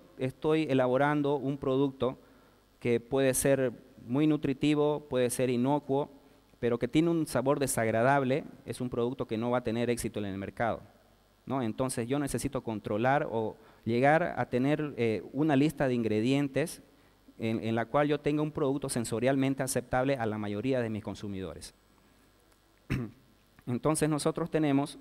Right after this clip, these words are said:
algunas pruebas de análisis sensorial de los alimentos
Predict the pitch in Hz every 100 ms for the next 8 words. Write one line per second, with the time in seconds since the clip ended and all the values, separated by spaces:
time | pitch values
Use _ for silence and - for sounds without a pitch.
0 | - 101 113 139 135 143 123 131 120 143
1 | 127 101 98 107 104 127 131 131 117 113
2 | 110 104 113 117 127 139 139 120 123 143